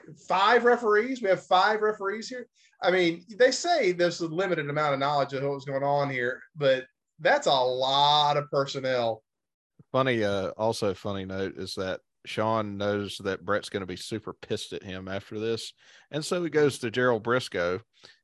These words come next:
Speaker 2: and says, "Hey, can you teach me a few <laughs> moves just in
Speaker 1: I
Speaker 2: case?"
Speaker 1: thought, I thought Gerald did that on his own or was sent by
Speaker 2: No, no, no,
Speaker 1: Vince. Did
Speaker 2: Sean,
Speaker 1: Sean
Speaker 2: Sean,
Speaker 1: ask?
Speaker 2: Sean asked.
Speaker 1: Wow.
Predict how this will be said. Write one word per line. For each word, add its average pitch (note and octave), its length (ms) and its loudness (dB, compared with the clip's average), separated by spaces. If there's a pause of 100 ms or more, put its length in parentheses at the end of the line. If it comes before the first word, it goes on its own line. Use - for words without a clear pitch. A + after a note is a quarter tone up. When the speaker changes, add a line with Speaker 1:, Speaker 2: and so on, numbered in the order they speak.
Speaker 2:
and G#2 280 -6
says, G2+ 260 -4
"Hey, B2 200 0
can G#2 200 -8
you G#2+ 80 -8
teach A2+ 320 -8
me G#2+ 80 -6
a F#2+ 60 -2
few A#2 240 -6
<laughs> - 0 -
moves C#3+ 380 -2
just - 280 0
in G#2+ 100 -6
Speaker 1:
I - 20 -10
Speaker 2:
case?" G3+ 260 4
Speaker 1:
thought, A3 220 2
I A3+ 60 4
thought G3+ 220 2
Gerald F3+ 500 2
did C#3 220 -4
that B2+ 200 4
on C3 120 -2
his B2+ 120 -10
own B2 360 -6 (380)
or C#3 340 -2
was C#3+ 200 -4
sent D#3 200 0
by - 100 4
Speaker 2:
No, D#3 120 6
no, D#3 40 4
no, C3+ 180 4
Speaker 1:
Vince. A2 100 0
Did C3 80 -4
Speaker 2:
Sean, C#3 200 2
Speaker 1:
Sean E3+ 220 4
Speaker 2:
Sean, - 20 4
Speaker 1:
ask? C#3 400 2 (160)
Speaker 2:
Sean A#2 320 -2
asked. G#2+ 300 0
Speaker 1:
Wow. A#2+ 420 2